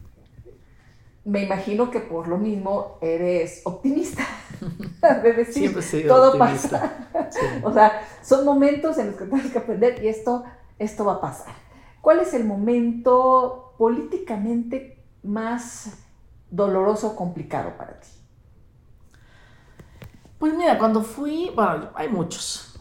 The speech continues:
Speaker 2: eh, a lo mejor, pues hay, no sé, hay muchos, este,
Speaker 1: O sea,
Speaker 2: pero
Speaker 1: sí es un
Speaker 2: uno
Speaker 1: camino
Speaker 2: Sí es un camino difícil.
Speaker 1: difícil, ¿no?
Speaker 2: Yo,
Speaker 1: Eh,
Speaker 2: fíjate,
Speaker 1: <laughs>
Speaker 2: nosotros, hubo un pacto entre algunas feministas en mil novecientos noventa y seis,
Speaker 1: Mm.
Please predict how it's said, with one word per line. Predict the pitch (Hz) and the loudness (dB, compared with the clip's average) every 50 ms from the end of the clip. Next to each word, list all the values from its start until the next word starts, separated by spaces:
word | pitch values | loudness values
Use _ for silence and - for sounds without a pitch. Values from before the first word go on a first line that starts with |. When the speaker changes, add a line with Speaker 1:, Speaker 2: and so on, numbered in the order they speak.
| - - | -8 -4
Speaker 2:
eh, | 147 139 135 131 127 123 120 117 120 - - - - _ - | -2 -2 0 -2 -2 -4 -6 -8 -10 -14 -18 -20 -20 _ -16
a | - 120 | -12 -10
lo | 135 135 135 | -10 -10 -10
mejor, | 131 - 165 160 156 156 160 151 151 - - - - - - - - _ - | -8 -4 -2 -2 -2 -2 -4 -8 -14 -16 -20 -20 -20 -20 -20 -20 -20 _ -20
pues | 139 139 - | -20 -16 -14
hay, | 175 180 185 | -12 -12 -12
no | 185 175 180 | -12 -14 -14
sé, | 170 - 151 151 | -14 -14 -12 -12
hay | 147 151 | -10 -10
muchos, | 139 - - - - - - - - - - - | -12 -12 -14 -16 -18 -20 -20 -20 -20 -20 -14 -10
este, | 139 131 127 131 123 - - 143 131 123 127 127 127 127 123 123 123 120 117 120 - - - - | -8 -8 -8 -8 -12 -8 -4 -2 -2 0 0 0 0 0 -2 -2 -4 -6 -8 -10 -14 -18 -16 -6
Speaker 1:
O | |
sea, | - 262 254 247 | -2 -2 0 2
Speaker 2:
pero | - 233 226 - | 4 6 8 10
Speaker 1:
sí | 180 | 8
es | - 277 | 8 8
un | 320 | 6
Speaker 2:
uno | 349 349 339 | 6 6 6
Speaker 1:
camino | 277 254 240 254 269 269 277 277 277 269 247 262 - - - - - - - - - - - - - - - - - | 8 8 6 6 4 4 4 4 4 4 4 0 -2 -10 -16 -20 -20 -20 -20 -20 -20 -20 -20 -20 -20 -20 -20 -18 -8
Speaker 2:
Sí | - - 202 | -4 -2 0
es | 233 - | 0 0
un | 370 | 0
camino | 339 277 202 175 170 185 208 220 | 2 2 2 2 0 0 0 0
difícil. | 196 - - 143 135 - - 123 - - | 0 0 -2 -8 -12 -12 -12 -12 -10 -6
Speaker 1:
difícil, | 180 190 180 - - 185 165 - - 170 156 160 | -6 -6 -6 -6 -6 -6 -6 -6 -6 -6 -6 -4
¿no? | 156 165 202 240 262 269 262 | -4 -2 -2 0 0 2 4
Speaker 2:
Yo, | 254 277 311 | 4 4 4
Speaker 1:
Eh, | - | 4
Speaker 2:
fíjate, | 311 302 - 208 170 165 151 147 | 2 2 2 2 2 2 2 0
Speaker 1:
<laughs> | 156 | 0
Speaker 2:
nosotros, | - - - 311 320 - 339 381 415 381 - - - - - | 0 0 -2 -2 0 0 2 2 2 2 0 -6 -12 -12 -8
hubo | 269 277 330 349 | -4 -2 0 0
un | 320 277 - | -2 -2 0
pacto | - 202 175 - - - - - - - | 0 0 0 0 -4 -12 -12 -14 -12 -10
entre | 151 147 139 139 | -10 -10 -8 -6
algunas | 139 139 139 160 170 175 175 175 | -6 -6 -6 -6 -8 -8 -10 -10
feministas | 170 147 143 135 131 127 123 110 107 - - 113 117 - | -10 -10 -8 -10 -10 -10 -12 -14 -14 -16 -16 -16 -16 -14
en | - 156 151 165 | -12 -10 -10 -8
mil | 175 190 | -8 -10
novecientos | 185 165 139 123 - 151 143 143 - 117 117 123 | -8 -10 -10 -10 -10 -12 -12 -12 -12 -14 -14 -14
noventa | 123 117 117 117 117 110 | -14 -14 -14 -14 -12 -12
y | 110 - | -14 -12
seis, | - - - - - - - - - | -10 -10 -8 -8 -10 -10 -14 -20 -16
Speaker 1:
Mm. | 151 151 147 | -14 -14 -14